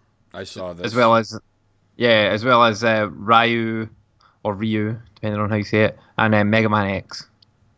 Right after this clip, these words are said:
Speaker 2: So it looks really cool. Like, <laughs> I wanna play this. This looks badass.
Speaker 1: Well, they didn't really show any. Uh, I, the trailer I saw didn't show any gameplay footage.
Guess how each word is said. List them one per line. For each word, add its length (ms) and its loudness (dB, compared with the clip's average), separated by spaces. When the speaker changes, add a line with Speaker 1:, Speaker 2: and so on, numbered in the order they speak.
Speaker 2:
So 160 2
it 80 0
looks 300 2
really 240 4
cool. 360 0
Like, 420 -4
<laughs> 360 -20
I 1000 -4
wanna 240 4
play 240 2
this. 220 -2
This 140 -8
looks 180 -8
badass. 720 -2
Speaker 1:
Well, 100 -8
they 120 -2
didn't 140 -2
really 240 -2
show 320 -6
any. 360 -10
Uh, 140 -6
I, 140 -8
the 520 -4
trailer 360 -6
I 80 -6
saw 240 -10
didn't 240 -8
show 160 -10
any 180 -10
gameplay 640 -10
footage. 640 -14